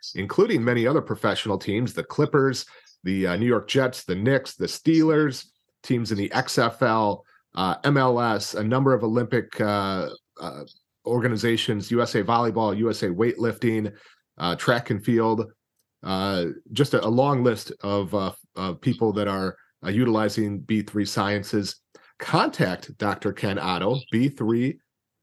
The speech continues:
B F R certified coach, and visit D R ken dot B three sciences dot com.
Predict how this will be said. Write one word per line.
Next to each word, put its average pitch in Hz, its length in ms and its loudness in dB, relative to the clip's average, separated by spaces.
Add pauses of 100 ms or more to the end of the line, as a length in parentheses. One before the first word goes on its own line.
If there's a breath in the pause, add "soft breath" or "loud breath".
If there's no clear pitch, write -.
(140)
B 143 240 4
F 143 260 -2
R 120 220 4
certified 131 500 0
coach, 92 340 -2
and 151 240 2
visit 117 340 2 (260)
D 101 60 0
R 101 120 2 (140)
ken 117 320 0
dot 98 260 0
B 107 160 2
three 104 220 -2
sciences 127 880 -2
dot 95 240 0
com. 73 380 -4